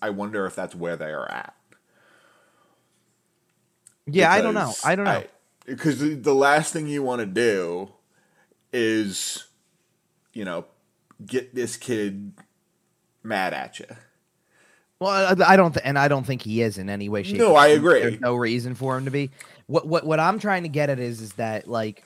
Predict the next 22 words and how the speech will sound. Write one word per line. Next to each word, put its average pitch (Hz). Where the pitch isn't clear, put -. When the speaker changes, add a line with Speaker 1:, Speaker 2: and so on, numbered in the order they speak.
Speaker 2:
Felix 208
Sandstrom 175
got 147
those 139
two 170
appearances. 127
He 127
started 170
the 165
game 151
in 139
Washington 120
on, 123
on 123
November 123
twenty-third. 110
Before 165
that, 127
his 127
last 131
start 131
was 110